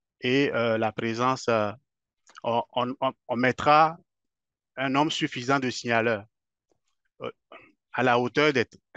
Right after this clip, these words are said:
des, des chantiers pour que les piétons et les cyclistes puissent traverser de façon sécuritaire. Et pour finir, nous allons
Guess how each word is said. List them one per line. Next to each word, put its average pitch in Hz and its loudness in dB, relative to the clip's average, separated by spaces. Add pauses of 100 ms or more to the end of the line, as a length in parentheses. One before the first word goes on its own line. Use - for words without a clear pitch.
des, 117 -4
des 110 -2
chantiers 135 0
pour 131 -6 (440)
que 151 2
les 127 6
piétons 147 -2 (100)
et 120 -4
les 110 0
cyclistes - -6
puissent 135 -10
traverser 120 0
de 120 -4
façon 117 -4
sécuritaire. 107 -4 (1200)
Et 113 -4 (280)
pour 127 -4
finir, 120 -4 (1700)
nous 120 -4
allons 131 2